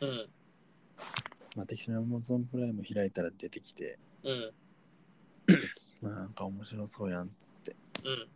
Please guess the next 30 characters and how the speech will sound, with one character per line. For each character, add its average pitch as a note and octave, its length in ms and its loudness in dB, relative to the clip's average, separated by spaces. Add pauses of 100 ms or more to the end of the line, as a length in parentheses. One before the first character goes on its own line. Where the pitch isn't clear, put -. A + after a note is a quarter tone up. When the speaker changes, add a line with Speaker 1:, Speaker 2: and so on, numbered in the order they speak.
(340)
Speaker 2:
こ G#2+ 60 4
の G#2 140 4
バ A#2 220 8
リ B2+ 200 10
ー・ - 20 -8
コ B2+ 200 12
ー G2+ 40 8
ガ F#2 140 2
ン F2+ 40 -2
っ - 20 -8
て - 140 -14
さ。 - 300 -10 (340)
Speaker 1:
う C#3 60 -2
ん。 B2 220 -2 (1800)
Speaker 2:
ま G#2+ 120 2
あ、 - 60 -4 (120)
ま F#2 100 -6
あ、 - 40 -12
こ G#2+ 440 2
う、 - 40 -20 (460)
多 A#2 100 6
分 G2 120 4
見 G#2+ 140 6
た G2+ 100 6
ら F2+ 100 6
わ E2+ 100 2
か E2 100 0
る E2+ 80 0
け - 120 -14
ど。 - 140 -8